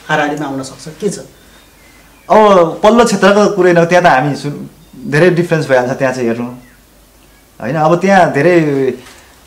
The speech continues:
Speaker 2: जहाँसम्म लाग्छ, साठी हजार दुईटा मत मिलाएर, त्यस्तै साठी सत्तरी हजार कति मत छ, होइन, त्यसमा खस्छ। त्यहाँ पनि, त्यहाँ हामी शानदार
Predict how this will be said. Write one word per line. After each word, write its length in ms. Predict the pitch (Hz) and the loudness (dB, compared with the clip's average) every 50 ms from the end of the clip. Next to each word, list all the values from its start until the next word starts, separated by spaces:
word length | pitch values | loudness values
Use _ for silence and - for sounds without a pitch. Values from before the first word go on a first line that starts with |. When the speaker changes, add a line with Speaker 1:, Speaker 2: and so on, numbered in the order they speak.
| _ | _
Speaker 2:
जहाँसम्म 360 | 147 165 185 185 196 190 190 190 185 180 170 160 | 0 0 2 2 0 0 2 4 4 4 4 4
लाग्छ, 220 | 165 160 160 - 202 180 165 - - | 2 0 2 0 0 0 0 -2 -6
साठी 460 | - - - - 170 165 - - 196 | -14 -10 -4 -2 -2 -2 0 0 0
हजार 300 | 165 139 135 160 156 147 | 0 2 2 2 2 2
दुईटा 500 | 143 151 143 147 151 151 143 139 131 127 | 0 -2 -4 -2 0 2 2 2 2 0
मत 220 | 123 131 139 143 139 - | -2 -2 -4 -4 -4 -6
मिलाएर, 280 | 143 143 139 143 143 143 | -8 -6 -2 -2 0 0
त्यस्तै 200 | 139 131 - 151 | 0 -2 -4 -6
साठी 320 | 147 - 147 147 - 165 | -6 -6 -8 -6 -8 -8
सत्तरी 320 | 156 147 131 - 139 143 139 | -6 -6 -6 -6 -4 -2 -2
हजार 280 | 120 113 127 131 131 113 - - - - - - - - _ _ _ _ _ - - _ _ - - _ _ - | -2 0 0 0 0 0 -4 -12 -20 -20 -20 -20 -20 -20 _ _ _ _ _ -20 -20 _ _ -20 -20 _ _ -14
कति 160 | 131 127 131 135 | -10 -10 -8 -6
मत 200 | 131 131 131 127 | -4 -4 -4 -4
छ, 100 | - - | -4 -4
होइन, 460 | 123 123 127 127 113 - 107 113 156 208 | -4 -2 -4 -6 -8 -8 -6 -6 -4 -6
त्यसमा 600 | 214 - - - _ _ - 147 147 147 180 180 165 147 - | -6 -8 -14 -20 _ _ -10 -10 -6 -2 0 0 2 0 0
खस्छ। 280 | - 139 139 - - | -4 -6 -6 -4 -4
त्यहाँ 380 | 151 143 135 - - 170 185 202 | -6 -6 -6 -2 -2 0 0 2
पनि, 220 | 202 202 214 226 214 220 - - - - _ _ _ _ | 2 2 2 0 0 -2 -6 -14 -20 -20 _ _ _ _
त्यहाँ 240 | - 175 196 208 185 | -4 0 0 2 2
हामी 260 | 147 131 147 180 190 202 196 180 165 151 139 135 131 127 127 127 127 127 131 127 - - | 2 0 -2 -4 -4 -4 -4 -6 -6 -6 -6 -8 -8 -8 -8 -10 -10 -10 -12 -14 -16 -4
शानदार 600 | - 170 180 190 190 180 196 208 220 220 233 | 0 2 2 2 2 4 4 4 4 4 2